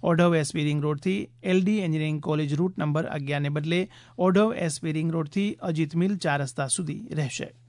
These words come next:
સોમા ટેક્સટાઇલ, નારાયણ હોસ્પિટલ, કાલુપુર ઘી બજાર, કાલુપુર સારંગપુર દરવાજા સહિતના સ્ટેશનો બંધ રહેશે.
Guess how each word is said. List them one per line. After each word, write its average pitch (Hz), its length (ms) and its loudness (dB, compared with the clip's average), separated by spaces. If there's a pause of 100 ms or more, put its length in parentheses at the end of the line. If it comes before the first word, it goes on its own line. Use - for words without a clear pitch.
(380)
સોમા 180 280 2
ટેક્સટાઇલ, 170 520 0
નારાયણ 147 360 0
હોસ્પિટલ, 170 500 -2 (580)
કાલુપુર 202 400 6
ઘી 170 200 2
બજાર, 175 360 2
કાલુપુર 156 480 0
સારંગપુર 147 460 -2
દરવાજા 151 380 0
સહિતના 175 520 0 (160)
સ્ટેશનો 151 540 -2 (220)
બંધ 151 280 -2
રહેશે. - 320 -10